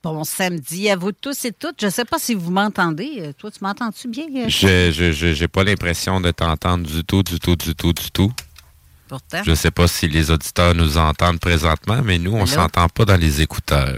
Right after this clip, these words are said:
Speaker 1: Non, pas du tout. Je comprends pas que, ben, là, peut-être. Oui, il faut que je monte le volume un peu. Euh, ben, bon samedi à vous tous et toutes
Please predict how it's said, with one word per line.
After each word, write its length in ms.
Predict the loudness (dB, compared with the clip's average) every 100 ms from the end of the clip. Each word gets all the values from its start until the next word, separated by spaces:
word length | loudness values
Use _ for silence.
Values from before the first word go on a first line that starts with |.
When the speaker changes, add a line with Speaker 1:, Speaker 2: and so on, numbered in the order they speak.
| -4
Speaker 1:
Non, 220 | -2 -2
pas 200 | -2 -4
du 140 | -4
tout. 220 | -8 -10 -10 -10
Je 100 | -6
comprends 360 | -4 -2 0
pas 180 | -2 -4
que, 420 | -2 0 0 -2 -6
ben, 360 | -12 -2 -2 0
là, 120 | -2
peut-être. 400 | -2 -2 -2 -2 -8 -20 _ -2
Oui, 100 | -2
il 20 |
faut 140 | 0
que 40 | -2
je 60 |
monte 180 | 0 0
le 100 | 0
volume 340 | 2 0 2 0
un 100 | -2
peu. 140 | -4 -12 -14 -20 -20 -20 -2
Euh, 300 | 4 6 4
ben, 180 | 4 0
bon 160 | 0 0
samedi 320 | 2 2 2
à 40 | 0
vous 120 | -2
tous 260 | -4 -2 -2
et 60 |
toutes 200 | -4 -6